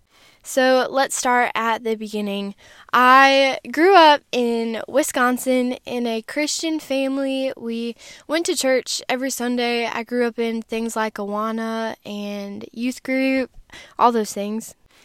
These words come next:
And honestly, I grew up really loving church, and that was all I knew, and I believed in God. Um, and,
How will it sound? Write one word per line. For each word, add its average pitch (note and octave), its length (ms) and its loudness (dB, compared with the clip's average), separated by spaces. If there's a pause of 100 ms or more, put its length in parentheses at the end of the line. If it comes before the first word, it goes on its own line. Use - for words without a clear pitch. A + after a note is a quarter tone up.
(360)
And D4 120 2
honestly, F4+ 440 4
I D#4+ 120 4
grew C#4+ 220 0
up D#4 220 6
really C#4+ 360 -2
loving C4 320 -4
church, C4+ 560 -10
and A#3+ 300 -2
that A#3+ 160 2
was A#3 140 -2
all A#3 160 4
I A#3 100 0
knew, A3+ 440 -4 (120)
and G#3 480 -10 (480)
I G#3+ 320 0
believed G#3+ 320 -6
in A3 140 -8
God. A3 420 -6 (640)
Um, A3+ 480 -8 (1300)
and, A3+ 600 -6